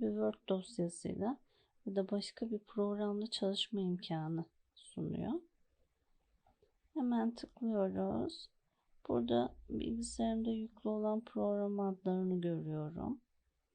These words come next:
Mesela bakın WordPad tanıdık. Bitmap dediği de Paint'im. Açayım.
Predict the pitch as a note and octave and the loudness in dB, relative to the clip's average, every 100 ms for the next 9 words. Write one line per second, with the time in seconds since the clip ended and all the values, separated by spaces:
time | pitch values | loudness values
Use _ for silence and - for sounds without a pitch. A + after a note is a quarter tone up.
0 | _ _ _ _ _ _ _ _ _ _ | _ _ _ _ _ _ _ _ _ _
1 | _ _ _ _ _ _ _ _ _ _ | _ _ _ _ _ _ _ _ _ _
2 | _ _ - - _ _ G3+ - - - | _ _ -20 -20 _ _ -6 -2 -2 0
3 | F3 - F3+ F3+ F3+ - - F3 - - | -4 -2 0 2 0 -2 -4 -6 -6 -2
4 | E3 E3+ E3+ - - - _ _ _ _ | 0 0 -4 -8 -14 -20 _ _ _ _
5 | _ _ _ _ _ _ _ _ _ _ | _ _ _ _ _ _ _ _ _ _
6 | _ _ _ _ _ _ _ _ _ _ | _ _ _ _ _ _ _ _ _ _
7 | _ _ _ _ - - - _ _ - | _ _ _ _ -20 -20 -20 _ _ -20
8 | - - - - - _ _ _ - - | -20 -20 -20 -20 -20 _ _ _ -20 -20
9 | - - - G#3+ - G#3 G3 F3+ - - | -20 -12 -6 -6 -4 -2 -2 -2 -8 -20
10 | _ A3 F#3+ F3+ F3+ F#3 G3 A#3 - G#3 | _ -6 -4 -4 -4 -4 -2 -4 -4 -2
11 | E3 E3+ F3+ - A#3+ C#4+ _ _ _ _ | -2 -2 -4 -10 -10 -10 _ _ _ _
12 | _ _ _ _ _ _ _ _ _ _ | _ _ _ _ _ _ _ _ _ _
13 | _ _ _ _ A3+ G#3 - - F#3+ B3+ | _ _ _ _ -8 -6 -6 -4 -2 -4